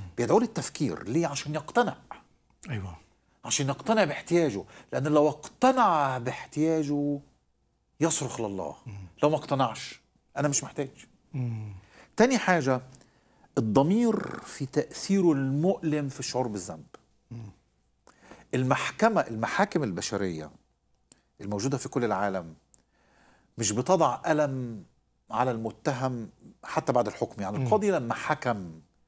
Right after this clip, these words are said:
Speaker 1: مش بيع-، مش بيعرض المتهم للألم، لكن ال-، المحكمة القضائية،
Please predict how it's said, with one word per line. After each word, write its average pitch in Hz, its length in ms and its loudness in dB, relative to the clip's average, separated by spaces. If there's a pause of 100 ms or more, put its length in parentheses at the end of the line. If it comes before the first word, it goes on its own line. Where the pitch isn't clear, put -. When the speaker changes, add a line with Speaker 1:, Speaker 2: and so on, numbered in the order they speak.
(520)
Speaker 1:
مش 107 160 -4
بيع-، 120 280 4
مش 104 220 -4
بيعرض 139 340 2
المتهم 113 520 -6
للألم، 87 460 -8 (520)
لكن 127 280 -2
ال-، 101 240 -6
المحكمة 139 460 0
القضائية، 139 680 0